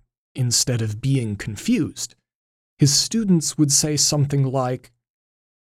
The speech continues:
"That's flow," when listening to Bedouin poets. This is more than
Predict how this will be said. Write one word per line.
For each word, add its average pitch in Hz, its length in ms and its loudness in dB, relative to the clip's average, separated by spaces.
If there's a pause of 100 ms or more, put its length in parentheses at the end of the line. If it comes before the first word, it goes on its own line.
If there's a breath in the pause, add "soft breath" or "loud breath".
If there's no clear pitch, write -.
(140)
"That's 160 400 2
flow," 220 640 -2 (640)
when 139 240 10
listening 139 480 2
to - 120 -2
Bedouin 117 540 -4
poets. - 600 -8 (2000)
This 196 260 2
is 214 140 0
more 175 520 4
than 127 600 0